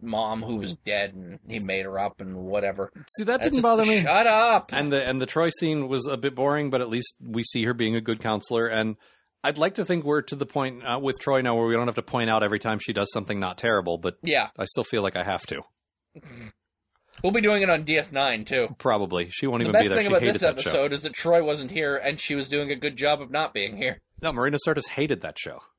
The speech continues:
Speaker 1: Yep.
Speaker 2: She got a deep thing.
Speaker 1: <laughs>
Speaker 2: Not care
Speaker 1: Well,
Speaker 2: for
Speaker 1: apparently
Speaker 2: it.
Speaker 1: they stole all of T N G's money.
Speaker 2: Yes, and their scripts.
Speaker 1: Yep.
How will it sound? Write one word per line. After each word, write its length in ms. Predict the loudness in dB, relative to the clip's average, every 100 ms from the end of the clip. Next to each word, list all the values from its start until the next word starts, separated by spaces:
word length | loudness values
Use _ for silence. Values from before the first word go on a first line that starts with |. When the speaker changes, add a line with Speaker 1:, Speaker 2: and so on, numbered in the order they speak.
| _
Speaker 1:
Yep. 240 | 0 0 0
Speaker 2:
She 60 | _
got 140 | -10 -10
a 40 |
deep 260 | -6 -6 -6 -8
thing. 240 | -8 -10 -20 _ _
Speaker 1:
<laughs> 80 | -12 -10 -10 -8 -6 -6 -8 -20 -20 -20 _ _ _ _ _
Speaker 2:
Not 200 | -12 -12
care 140 | -8 -6
Speaker 1:
Well, 40 |
Speaker 2:
for 60 | 0
Speaker 1:
apparently 240 | 0 2
Speaker 2:
it. 40 | -2
Speaker 1:
they 100 | -2
stole 340 | 0 2 4
all 200 | 4 2
of 100 | -6
T 160 | -4 -4
N 100 | -4
G's 200 | -8 -4
money. 360 | -4 -4 -10 _ _ _ -20 -6
Speaker 2:
Yes, 180 | -6 -4 -4
and 140 | 0
their 80 | 0
scripts. 600 | 0 0 -2 -2 -14 -16 _ _ _
Speaker 1:
Yep. 220 | -2 -2